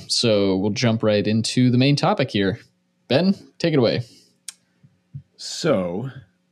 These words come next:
Speaker 2: the cube, the Draft Chaff Cube. This, this is our baby. <laughs> Th-, th-, this, this cube is, uh, one of our probably coolest things that we've made besides a show, I guess.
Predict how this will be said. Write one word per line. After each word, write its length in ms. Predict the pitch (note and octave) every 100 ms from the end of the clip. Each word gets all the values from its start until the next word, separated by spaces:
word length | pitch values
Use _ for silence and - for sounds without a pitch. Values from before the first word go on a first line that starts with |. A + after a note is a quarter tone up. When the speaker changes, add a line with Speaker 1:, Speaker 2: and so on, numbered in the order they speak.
| _ _ _ _ _ _ _
Speaker 2:
the 100 | G#2
cube, 640 | G2 - D3+ A2 D2+ B1+ -
the 120 | F2+ F#2
Draft 680 | E2 G#2+ C#3 D#3 - -
Chaff 540 | - C3 A2+ A2+ - - _ _
Cube. 400 | - A#2 F#2 D2+
This, 340 | A#2 D#3 - - - - _ _ _ _ -
this 160 | F#3+
is 140 | F#3+ E3
our 120 | B2+
baby. 460 | G#2 G#2 F#2 C#2 A2 -
<laughs> 180 | A#2+ G2+
Th-, 220 | G#2+ A#2+
th-, 180 | C#3+ A#2
this, 180 | D#3 D3
this 240 | D3+ C#3+
cube 300 | - C#3+ A#2+
is, 220 | G#2+ G2
uh, 260 | F#2 F2 D#2+ - - - _ -
one 240 | G#2+ D#3+
of 240 | E3+ C3+ B2
our 380 | - A2 G#2 - - - _
probably 240 | D3 D3+ -
coolest 500 | - C#3 C3 A2 -
things 280 | G#2 F2+ E2
that 80 |
we've 180 | F2 F2
made 300 | F2+ E2 D#2
besides 420 | D#2+ - G2 E2
a 140 | D#2+ D2+ - _ _ _
show, 320 | - F#2 E2
I 80 | C#2+
guess. 300 | C2+ - -